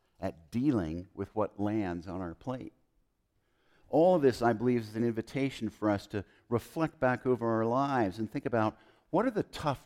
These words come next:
really tough things that I've gone through in life that have brought about huge blessings over time? In what ways we are called to ask, I believe, am I stronger and more resilient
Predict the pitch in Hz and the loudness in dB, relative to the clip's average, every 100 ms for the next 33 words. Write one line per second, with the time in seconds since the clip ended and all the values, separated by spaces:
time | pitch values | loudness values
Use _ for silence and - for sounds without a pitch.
0 | 98 101 156 156 156 - 120 - 120 110 | -12 -2 -2 0 -4 -2 -6 -4 -4 -4
1 | 98 95 98 98 98 98 92 82 82 82 | -2 -4 -4 -4 -4 -4 -6 -4 -4 -6
2 | - _ _ _ 107 92 - 92 90 85 | -10 _ _ _ -8 -8 -4 -4 -4 -4
3 | 85 85 - _ _ 104 98 76 - 78 | -4 -4 -8 _ _ -12 -12 -12 -10 -8
4 | 76 73 64 62 - _ _ 82 71 73 | -8 -14 -16 -16 -20 _ _ -20 -18 -16
5 | 71 64 - _ _ _ _ _ _ _ | -14 -14 -16 _ _ _ _ _ _ _
6 | _ _ _ _ - 127 170 120 143 139 | _ _ _ _ 0 4 4 6 8 8
7 | 131 - - _ _ - 120 117 - 117 | 6 0 -12 _ _ -2 0 0 2 2
8 | 120 - 110 107 - - _ _ 107 104 | 2 -2 0 0 -4 -16 _ _ -6 -2
9 | 107 107 107 - 110 104 - - 123 123 | -2 -2 -4 -4 -2 -2 -4 -8 -4 -2
10 | 107 69 - 107 113 110 117 110 107 95 | -2 -4 -12 -2 0 2 2 0 -2 -4
11 | 117 117 80 67 | -2 -2 -2 -6